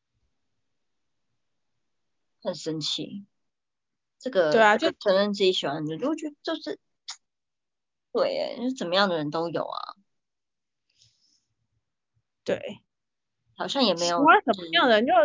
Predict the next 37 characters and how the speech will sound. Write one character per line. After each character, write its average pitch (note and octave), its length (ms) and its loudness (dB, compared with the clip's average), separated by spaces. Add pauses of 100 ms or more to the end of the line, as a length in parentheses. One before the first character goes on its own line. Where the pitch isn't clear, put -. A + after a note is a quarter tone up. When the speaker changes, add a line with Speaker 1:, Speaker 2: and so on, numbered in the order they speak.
Speaker 2:
自 D#4+ 140 -8
己 A#3 120 -2
知 C4+ 140 -8
道 C#4+ 180 6
自 C#4 100 -6
己 A#3+ 120 2
喜 G#3+ 160 -2
欢， A#3 180 2
自 B3 80 -8
己 F#3+ 60 -4
开 A3+ 180 -2
心 A#3+ 200 8
就 C4+ 120 4
好 C4+ 160 0
啦。 B2 80 -2 (180)
Speaker 1:
对 A#2 160 -14
啊。 D#3+ 100 -6 (2750)
Speaker 2:
对 F4 100 6
啊， - 20 6
你 C#4 100 4
看 D#4+ 180 4
Jennifer D#4+ 380 4
Lopez D4 440 6
还 G3+ 140 4
不 A3+ 80 -4
是 A#3 480 2 (100)
绕 C4 220 8
了 G#3+ 100 4
一 A#3+ 60 0
圈， A3+ 640 2
十 - 200 -14
八 A3 240 6
年 G#3+ 220 0
后 G#3+ 340 4 (460)
又 B3+ 140 8
跟 A3 200 6
她 G#3 500 4